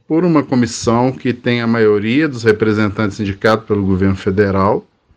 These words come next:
dois, né, contra um aqui de Minas. Nós sabemos a dificuldade imposta aí pelo adesismo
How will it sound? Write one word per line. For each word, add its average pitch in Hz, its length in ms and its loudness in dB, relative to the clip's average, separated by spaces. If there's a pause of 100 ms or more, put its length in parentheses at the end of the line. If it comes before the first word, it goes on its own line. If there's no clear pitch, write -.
(440)
dois, 110 800 -2
né, 127 160 -4
contra 110 480 0
um 120 440 0
aqui 107 460 -4
de 107 180 -6
Minas. 110 640 0 (580)
Nós 101 200 -6
sabemos 120 560 0
a 117 320 2
dificuldade 110 840 -2
imposta 104 460 -2
aí 101 40 0
pelo 104 220 0
adesismo 107 880 0